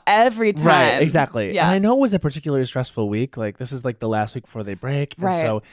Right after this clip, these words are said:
Speaker 2: here he is, and, like, there's, there's, like, a lot happening.
Speaker 1: Yeah.
Speaker 2: But, uh, it's, we never, it's never about this much shit and poop on Las Culturistas, and you know that.
Speaker 1: I know that, uh, as a fan of the pod. No,
Speaker 2: <laughs>
Speaker 1: I truly, honestly, this is, like, a perfect little break because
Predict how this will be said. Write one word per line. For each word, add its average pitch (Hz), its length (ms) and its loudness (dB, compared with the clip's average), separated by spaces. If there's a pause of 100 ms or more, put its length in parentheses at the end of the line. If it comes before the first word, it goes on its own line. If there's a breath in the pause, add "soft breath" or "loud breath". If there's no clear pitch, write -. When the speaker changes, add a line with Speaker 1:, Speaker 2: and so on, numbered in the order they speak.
(160 soft breath)
Speaker 2:
here 139 200 -6
he 127 100 -6
is, 160 360 0
and, 127 120 -10
like, 117 160 -12
there's, 117 160 -12
there's, 113 280 -10
like, 110 140 -12
a 110 60 -12
lot 101 200 -8
happening. 139 600 -8
Speaker 1:
Yeah. 156 140 -4 (180)
Speaker 2:
But, 127 400 -4 (160)
uh, 131 60 -10 (100)
it's, 175 220 -8
we 175 340 -2
never, 160 400 0
it's - 220 -8
never 147 280 0
about 120 440 -4
this 110 180 -8
much 104 140 -8
shit - 260 -10
and 98 160 -12
poop 82 220 -14 (120)
on 98 160 -10
Las 92 180 -10
Culturistas, 104 520 -10
and 170 160 -2
you 175 80 2
know 202 220 0
that. 90 140 -6
Speaker 1:
I 240 140 -2
know 262 260 0
that, 240 420 0
uh, 196 80 -2 (100)
as 220 240 2
a 277 80 0
fan 233 300 0
of 220 100 -4
the 208 80 -12
pod. 269 360 -2
No, - 60 2
Speaker 2:
<laughs> 269 760 2
Speaker 1:
I 269 960 2
truly, 311 340 2 (140)
honestly, 285 420 2
this 247 240 0
is, 277 120 0
like, 285 140 0
a 240 80 2
perfect 226 440 -4
little 214 200 2
break 233 360 0
because 185 840 0